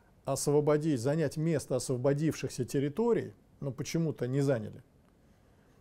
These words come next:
Вот. Или, по крайней мере, земли скупили, но они далеко не все обрабатываются. А эти у агрохолдинги, конечно, на южные земли глаз положили давно, и, безусловно, каждая юридическая здесь,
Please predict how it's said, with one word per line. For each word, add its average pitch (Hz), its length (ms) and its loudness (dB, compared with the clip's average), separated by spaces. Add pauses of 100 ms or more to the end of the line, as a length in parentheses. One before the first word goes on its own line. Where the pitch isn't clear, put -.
(160)
Вот. 107 240 -8
Или, 147 160 0
по 147 140 2
крайней 143 260 2
мере, 131 140 0
земли 131 300 0
скупили, 185 440 -2
но 156 340 0
они 151 320 -4
далеко 156 380 -4
не 139 100 -4
все 131 240 -6
обрабатываются. 123 720 -8 (960)
А 127 80 -6
эти 175 240 -2
у 226 140 4
агрохолдинги, 175 640 0
конечно, 143 440 -4
на 135 140 -2
южные 135 420 -2
земли 117 300 -4
глаз 127 260 -2
положили 135 440 -6
давно, 208 420 -2
и, 151 300 0
безусловно, 160 580 -2
каждая 120 460 2
юридическая 123 920 -6
здесь, 64 380 -12